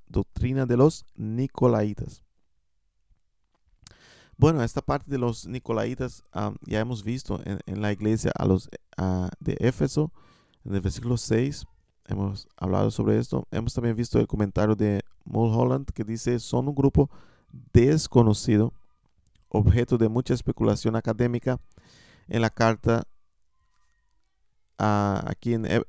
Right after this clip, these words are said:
eh, Pérgamo, descubrimos que este grupo estaba involucrado en alguna manera en comidas de hermandad, hermandad de deidades paganas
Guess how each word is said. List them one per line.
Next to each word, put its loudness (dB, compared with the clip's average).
eh, 0
Pérgamo, 2
descubrimos 0
que -2
este -4
grupo 6
estaba 0
involucrado 0
en -6
alguna 0
manera -2
en -6
comidas -2
de 0
hermandad, 0
hermandad 0
de 0
deidades 2
paganas -2